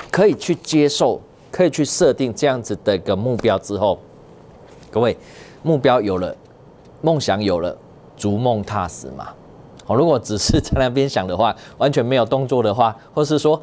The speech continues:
只是设定一个目标，但是一直都没有做到的话，我相信那个只是浪费时间。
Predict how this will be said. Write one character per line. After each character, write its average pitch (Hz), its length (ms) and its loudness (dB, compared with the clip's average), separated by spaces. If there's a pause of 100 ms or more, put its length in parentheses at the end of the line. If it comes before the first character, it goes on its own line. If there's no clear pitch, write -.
(120)
只 113 120 -4
是 143 160 0
设 147 180 2
定 131 140 0
一 127 40 0
个 117 120 2
目 123 140 -4
标， 120 200 2
但 131 160 2
是 139 100 -2
一 131 60 2
直 117 140 -4
都 117 100 0
没 120 140 -4
有 98 80 -2
做 113 180 0
到 104 140 2
的 95 120 -4
话， 101 220 0 (320)
我 87 80 -10
相 127 160 -4
信 147 140 -2
那 147 100 0
个 123 140 2
只 85 180 -8
是 113 160 -2
浪 107 220 0
费 95 120 -6
时 80 200 -10
间。 73 260 -12